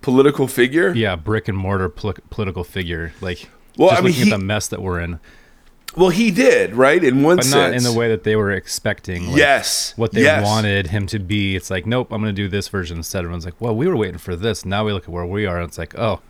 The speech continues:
Speaker 2: good thing."
Speaker 1: Yeah.
Speaker 2: Maybe he
Speaker 1: I
Speaker 2: knew
Speaker 1: mean,
Speaker 2: something
Speaker 1: it's
Speaker 2: we didn't.
Speaker 1: w-, it, we're, we're just redoing the, the, um, first century,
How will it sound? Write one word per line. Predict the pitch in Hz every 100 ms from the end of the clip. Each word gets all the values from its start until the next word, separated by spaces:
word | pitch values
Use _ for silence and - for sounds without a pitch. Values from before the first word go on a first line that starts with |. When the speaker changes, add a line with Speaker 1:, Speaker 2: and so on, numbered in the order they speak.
| _ _ _ _ _ _ _
Speaker 2:
good | 123 -
thing." | 120 107 82 - - _ - - -
Speaker 1:
Yeah. | 196 135 - - - -
Speaker 2:
Maybe | 123 117
he | 123
Speaker 1:
I |
Speaker 2:
knew | 170
Speaker 1:
mean, | 185
Speaker 2:
something | 110
Speaker 1:
it's | 95
Speaker 2:
we | 101
didn't. | 101 101 95 - _ _
Speaker 1:
w-, | 127 127
it, | 139 151
we're, | 151 160 151
we're | 131 147
just | 123 156 160 123
redoing | 135 156 131 151 143 123
the, | 110 101 98 98 -
the, | 117 107 104 95
um, | 87 90 -
first | - 143 -
century, | 143 139 139 101 85